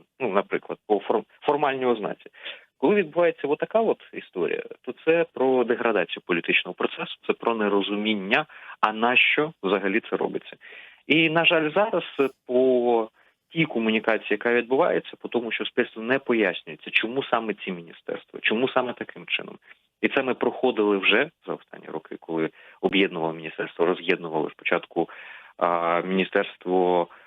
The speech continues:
а, ветеранів, реін-, Міністерство реінтеграції там об'єднувало, потім Мінвет, потім роз'єднували знову. І оці всі,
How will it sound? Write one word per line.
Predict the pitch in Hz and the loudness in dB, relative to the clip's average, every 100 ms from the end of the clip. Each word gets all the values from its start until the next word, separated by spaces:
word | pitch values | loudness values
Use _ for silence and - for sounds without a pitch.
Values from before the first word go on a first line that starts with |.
| - - | -10 -2
а, | 92 90 90 87 85 - - - 50 82 - - - 101 101 | 2 2 2 2 0 -4 -12 -20 -20 -20 -20 -20 -16 -14 -6
ветеранів, | 92 - 101 101 98 92 | -6 0 0 2 0 0
реін-, | 101 104 95 | 0 0 0
Міністерство | 101 98 98 98 | 0 0 0 0
реінтеграції | 98 95 101 - 104 - 92 | 0 0 -2 0 -2 -2 -2
там | 92 87 | -2 -4
об'єднувало, | 92 87 85 - - | -2 -2 -2 -12 -12
потім | - 90 90 | -4 -2 -2
Мінвет, | 90 80 107 - - - - | 0 0 0 -2 -16 -18 -4
потім | 95 104 | -2 0
роз'єднували | 98 90 87 107 107 95 90 90 | 0 2 0 0 0 0 0 -2
знову. | 92 87 87 | -4 0 0
І | 85 95 | 2 2
оці | 92 - 95 - 104 | 0 0 -2 0 -2
всі, | - 95 87 | 2 2 2